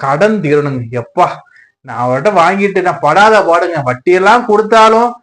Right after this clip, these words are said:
என்னால அந்த வட்டி வந்து அடக்கி அடக்கி என்னால வந்துகிட்டே இருக்கு சார், முழுமையா கடனை அடைக்கும் சார், ஆனா பத்து வருஷம் வட்டி கொடுத்துக்கிட்டே இருக்கேன் சார், வட்டி கொடுத்த மட்டுமே சார் அசல் அடைக்க முடியல சார் சொல்லி புலம்பிட்டவங்க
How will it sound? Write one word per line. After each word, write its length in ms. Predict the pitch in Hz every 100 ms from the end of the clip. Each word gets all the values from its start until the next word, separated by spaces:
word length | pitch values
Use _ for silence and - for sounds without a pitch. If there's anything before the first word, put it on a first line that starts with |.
| _ _
என்னால 180 | 139 160
அந்த 80 | 196
வட்டி 240 | 170 170 240
வந்து 180 | 220 233
அடக்கி 320 | 185 202 202 208
அடக்கி 220 | 202 214
என்னால 180 | 196 208
வந்துகிட்டே 360 | 165 190 214 220 240
இருக்கு 200 | 220 185 170
சார், 180 | 147 127 123 139
முழுமையா 320 | 208 240 247 247
கடனை 220 | 175 190
அடைக்கும் 280 | 160 160 151
சார், 120 | 131
ஆனா 80 | 208 196
பத்து 240 | 143 -
வருஷம் 240 | 247 247 285
வட்டி 180 | 190 240
கொடுத்துக்கிட்டே 440 | 196 175 180 180 180
இருக்கேன் 260 | 190 175 151
சார், 140 | 135 - _ _ _ _ _ _ _ _
வட்டி 220 | 151 - 277 151
கொடுத்த 240 | 151 190
மட்டுமே 260 | 190 196 226 208
சார் 100 | 180
அசல் 180 | 120 156
அடைக்க 240 | 139 - 135
முடியல 200 | 123 123 -
சார் 140 | 123 _ 127 127
சொல்லி 200 | 127 123 123
புலம்பிட்டவங்க 520 | 143 147 139 135 127